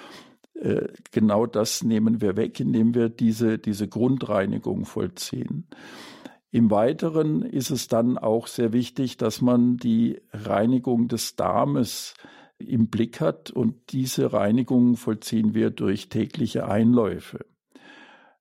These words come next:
Ähm, das geschieht mittels eines Irrigators, der Eingabe des Wassers in den Darm,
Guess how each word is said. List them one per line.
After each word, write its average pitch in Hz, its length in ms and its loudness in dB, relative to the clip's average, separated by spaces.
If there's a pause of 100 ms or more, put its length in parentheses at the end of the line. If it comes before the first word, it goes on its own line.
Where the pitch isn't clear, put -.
(120)
Ähm, 95 580 0
das - 220 -8
geschieht 113 500 0
mittels 101 540 -4
eines 104 280 -2
Irrigators, 123 1040 -2
der 95 140 -6
Eingabe 110 640 0
des - 260 -8
Wassers 117 520 -2
in 92 160 -4
den 95 180 -4
Darm, 120 520 0